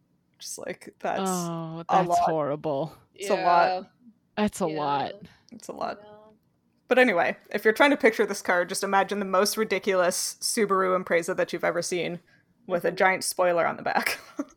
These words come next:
Speaker 2: Yeah, does the Subaru Impreza also have this weird, like, vent right on the car nose?
Speaker 3: I feel like yes.
Speaker 2: Oh, yeah, it does. Okay.
Speaker 3: Yeah.
Speaker 1: So, Stephenie Meyer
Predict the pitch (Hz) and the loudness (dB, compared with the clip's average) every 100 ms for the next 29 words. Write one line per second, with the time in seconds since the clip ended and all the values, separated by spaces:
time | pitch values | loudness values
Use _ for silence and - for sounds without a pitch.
0 | - 208 202 170 160 214 208 254 - 277 | -8 2 6 4 4 -2 0 -2 0 -2
1 | 285 381 359 277 240 214 202 - 170 180 | 2 2 2 2 4 4 4 2 0 0
2 | 196 190 185 180 180 175 160 170 170 170 | 0 4 4 4 0 -2 -6 -2 2 2
3 | 165 160 156 156 165 156 156 156 160 190 | 2 0 0 0 -2 -4 0 0 0 -4
4 | - - _ _ _ 170 175 180 175 170 | -6 -10 _ _ _ -2 6 6 6 4
5 | 165 170 - 165 175 180 185 196 214 - | 0 -2 2 2 4 2 4 2 -2 -8
6 | _ _ _ _ _ _ _ _ _ _ | _ _ _ _ _ _ _ _ _ _
7 | 208 214 220 - 160 156 170 - - - | -12 -8 -8 -8 -10 -10 -10 -14 -18 -20
8 | _ _ _ _ 208 208 196 185 - 160 | _ _ _ _ 6 8 10 8 6 0
9 | 135 170 - - 180 - 147 131 _ _ | -2 -6 -12 -6 -4 -4 -4 -6 _ _
10 | _ _ - 190 180 175 175 233 220 208 | _ _ -10 -4 -2 0 4 6 6 2
11 | - _ _ _ _ _ _ _ - 302 | -12 _ _ _ _ _ _ _ 2 4
12 | 294 277 247 240 226 226 220 - | 4 4 6 8 8 6 4 0